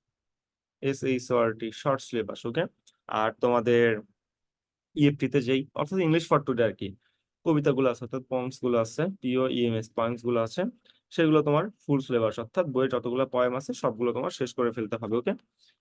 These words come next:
একটু হলো তোমার কিসের, কিসের ব্যাপার বলো তো? আহ, ইংলিশের ব্যাপার। তুমি যদি একটু কমপ্লিট করো, টপিক ধরে ধরে পড়ো, তাহলেই হয়ে যাবে। স্পেশাল আইটেম গুলো মাস্টার থেকে পড়তে পারো কিংবা ক্লিপস টপার্স থেকে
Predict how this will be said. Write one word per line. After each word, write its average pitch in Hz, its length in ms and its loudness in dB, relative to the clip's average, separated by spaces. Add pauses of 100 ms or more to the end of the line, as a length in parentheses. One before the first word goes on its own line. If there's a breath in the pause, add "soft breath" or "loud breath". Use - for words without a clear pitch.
(140)
একটু 175 240 2
হলো 156 120 6 (100)
তোমার 165 180 2 (140)
কিসের, 127 280 0 (140)
কিসের 131 280 -4
ব্যাপার 107 280 0
বলো 117 200 -2
তো? 190 60 2 (600)
আহ, 107 100 -2 (120)
ইংলিশের 135 380 0
ব্যাপার। 101 200 -6 (100)
তুমি 123 180 -2
যদি 117 180 -4
একটু - 220 -6
কমপ্লিট 117 300 -2
করো, 160 200 4
টপিক 123 240 -2
ধরে 120 180 0
ধরে 127 200 0
পড়ো, 175 120 2 (100)
তাহলেই 113 340 0
হয়ে 113 180 0
যাবে। 120 180 -2 (500 soft breath)
স্পেশাল 170 300 4
আইটেম 156 220 2
গুলো 160 160 6
মাস্টার 127 280 0
থেকে 135 180 0
পড়তে 123 260 -4
পারো 117 200 0
কিংবা 117 220 -4
ক্লিপস 117 240 -2
টপার্স 117 300 -2
থেকে 117 120 0